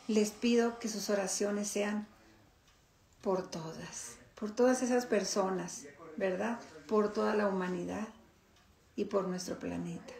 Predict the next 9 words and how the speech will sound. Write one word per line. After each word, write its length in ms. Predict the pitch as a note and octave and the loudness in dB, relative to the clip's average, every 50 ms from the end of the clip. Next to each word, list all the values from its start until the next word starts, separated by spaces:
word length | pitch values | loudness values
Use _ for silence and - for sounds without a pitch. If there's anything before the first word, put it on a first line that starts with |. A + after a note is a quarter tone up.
| - - - - - - - - - - - - - - | -18 -20 -20 -20 -20 -20 -20 -20 -20 -20 -20 -20 -16 -6
Para 260 | - A3 G#3 G#3+ G#3+ | 0 2 2 4 4
que 100 | G#3+ A#3 | 4 2
esa 200 | G#3+ G#3+ B3 A#3 | 4 6 6 6
luz 260 | A#3+ A#3 A#3 B3 A3+ G#3 | 6 6 6 4 6 6
llegue 360 | A3 A3 A3+ A3+ A#3+ A#3+ B3 | 8 8 8 8 8 8 6
hasta 380 | A#3+ A#3 A3+ A3 - - G#3+ | 6 4 2 0 -2 -2 -2
los 200 | G3+ F#3+ F#3 F#3 | -2 -2 -2 -4
rincones 840 | F#3+ F#3 F#3 F#3 - - - F#3+ A3 A#3+ B3 C4 C#4 D4 D4+ - - - - - - - - - - - - _ - | -4 -6 -6 -8 -8 -6 -4 -2 0 2 4 4 4 2 0 -4 -8 -14 -20 -20 -20 -20 -20 -20 -20 -20 -12 _ 2
de 360 | G3+ A#3 A3+ A3 A3 A3 A3 | 6 8 8 8 8 4 2